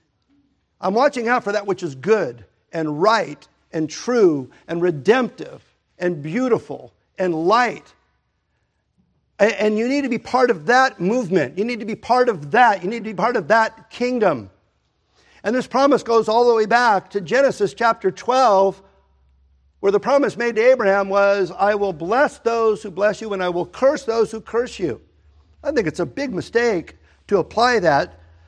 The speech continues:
to the nation of Israel today. I think it's applied to the God's covenant people. And they're the ones who need to, to recognize that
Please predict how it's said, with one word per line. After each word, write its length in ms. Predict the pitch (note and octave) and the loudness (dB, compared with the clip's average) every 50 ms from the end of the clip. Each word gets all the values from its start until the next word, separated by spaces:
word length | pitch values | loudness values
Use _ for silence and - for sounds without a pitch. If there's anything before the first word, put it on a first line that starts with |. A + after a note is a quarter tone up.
| _ _ _ _ | _ _ _ _
to 100 | - G3 | -6 -2
the 140 | E3 F3 F3 | -2 0 2
nation 540 | F#3 G#3 A#3+ A#3+ - - F#3 F3 E3+ F#3 - - | 2 2 0 0 -2 -4 -4 -4 -4 -4 -6 -8
of 140 | F#3 D#3+ A#3 | -6 -4 -2
Israel 380 | F4 F#4+ D#3+ D3 C3+ B2 A2+ | -2 -2 -2 -2 -6 -6 -8
today. 300 | - - C3 A#2+ A#2+ A2 | -8 -8 -4 -4 -2 -2
I 80 | A2+ C3 | -2 -4
think 240 | - G3+ G#3+ G3+ A3 | -4 -6 -6 -6 -6
it's 160 | G3 - - | -8 -8 -8
applied 440 | F3+ - - G3+ G#3+ A#3 A#3+ A3+ - | -10 -8 -2 0 2 2 2 0 -4
to 80 | G3 | -10
the 80 | F#3 F#3+ | -14 -2
God's 340 | D3+ F#3+ G#3+ A#3 A3+ A#3 - | 0 2 2 2 0 -2 -10
covenant 560 | - - F3+ F#3 E3 G3+ A3 A#3 A3+ A3+ - | -8 -4 -4 -4 -2 -2 -2 -2 -4 -4 -8
people. 640 | - - C#4+ E4+ - - A3 F3 - - - _ _ _ _ _ _ _ _ _ _ _ _ _ _ _ _ _ _ _ _ _ _ _ _ _ _ _ _ | -10 -6 -4 -4 -4 -2 -4 -6 -6 -8 -16 _ _ _ _ _ _ _ _ _ _ _ _ _ _ _ _ _ _ _ _ _ _ _ _ _ _ _ _
And 140 | - F3 G3 | -6 -2 0
they're 180 | G#3+ A#3+ C#4 C4 | 4 4 4 4
the 100 | A#3 G3+ | 4 0
ones 400 | F3+ G3 A#3 C4 B3+ A#3 F#3 - | 0 0 0 0 0 -2 -4 -6
who 60 | G#3+ | -6
need 200 | G#3 A3+ A#3 G3 | -6 -6 -4 -4
to, 160 | F#3+ F#3+ F3+ | -4 -4 -4
to 400 | - F#3+ G3+ - - - G3 G3+ | -4 -8 -10 -10 -4 -2 0 0
recognize 960 | F#3+ G3+ A3+ D4+ D4+ - D#4+ - D3+ D#3 E3+ D#3 C#3+ C#3 C3+ C#3 C#3+ C#3 - | 2 2 2 2 0 -2 -6 -10 -8 -4 0 2 2 2 2 0 -2 -4 -4
that 400 | - F#3 D#3+ D#3 D#3 E3+ - _ | 0 2 4 4 2 0 -4 _